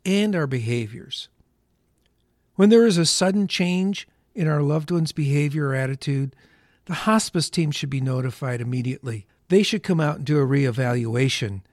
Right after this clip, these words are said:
Many times, the cause for this particular change can be determined and remedied. Well, I hope you found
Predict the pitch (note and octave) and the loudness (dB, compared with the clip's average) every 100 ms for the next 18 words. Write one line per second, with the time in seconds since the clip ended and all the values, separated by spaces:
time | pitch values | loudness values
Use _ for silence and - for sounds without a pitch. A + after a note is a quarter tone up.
0 | _ - D3 A3 B3+ - C#3 C3+ C#3 C#3 | _ 0 4 4 2 0 0 0 -4 -6
1 | - C#3+ D#3 F#3 F#3+ - D3+ C#3 B2+ C#3+ | -2 0 2 0 -2 -4 -2 -2 -4 0
2 | C#3+ E3+ - D3+ - D#3+ E3 C#3+ C#3 - | 2 2 2 -2 0 0 0 -2 -2 -2
3 | C#3+ C3 E3+ A3+ A3 - - F3+ F3+ D#3+ | 0 0 0 -2 -4 -10 2 4 4 2
4 | D#3+ D#3+ D#3 - - C#3+ - F#3+ G3+ G3 | 2 0 -2 -6 -6 -4 0 2 4 2
5 | - - D3+ C#3+ C3+ C3+ A#2 A2 G#2 - | -2 -2 0 2 0 0 -2 -4 -8 -14
6 | _ _ _ _ _ _ _ _ _ _ | _ _ _ _ _ _ _ _ _ _
7 | _ _ - - - F#3+ G#3+ G3+ G3+ C4+ | _ _ -20 -20 2 6 6 8 6 4
8 | F#3+ E3 - F3+ F3+ F3+ | 0 -2 -2 0 0 -4